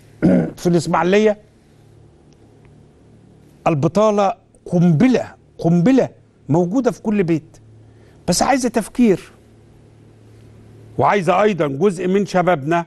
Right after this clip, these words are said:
يبطل فكرة: "إيه ده هيديني ألف ونص، ألفين جنيه، ده أنا باخدهم مصروف من أبويا".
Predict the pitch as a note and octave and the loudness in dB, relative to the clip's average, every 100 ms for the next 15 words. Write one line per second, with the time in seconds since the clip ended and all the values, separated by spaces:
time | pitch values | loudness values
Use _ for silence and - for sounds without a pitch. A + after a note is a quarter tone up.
0 | _ _ _ - D#3 G3+ G#3+ F#3+ D#3 F#3+ | _ _ _ -2 0 0 0 -4 -2 -6
1 | F#3+ F3 F#3+ A3 G#3 G#3 G#3 G#3 G3+ E3 | -6 -4 2 2 2 2 2 2 0 -2
2 | F3 E3 G#3 G#3 G3+ G3 G3 G#3 G#3 - | -4 -6 -4 -2 -4 -6 -6 -6 -8 -12
3 | _ - D3 E3 F3 G#3+ F3+ G3+ G#3+ G#3+ | _ -10 -4 -2 0 0 0 0 2 2
4 | G3+ F#3 G#3+ G#3 G3+ F#3+ G3 G3+ F#3+ G3 | 0 0 -2 -2 -2 -4 -6 -8 -4 -2
5 | G3 F#3+ G#3+ G3 | -2 0 -2 -2